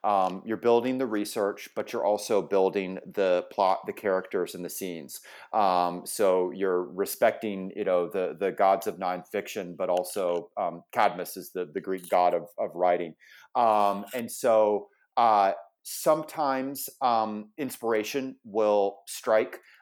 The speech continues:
uh, in the real world, and it might be a, um, something that you come across, uh,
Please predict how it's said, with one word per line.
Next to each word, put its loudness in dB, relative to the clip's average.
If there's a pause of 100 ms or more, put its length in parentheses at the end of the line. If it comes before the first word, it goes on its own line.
uh, 4 (180)
in -6
the -2
real 2
world, 0
and -4
it -6
might -2
be -4
a, -2 (100)
um, -2
something -12
that -12
you -10
come -6
across, -2
uh, 0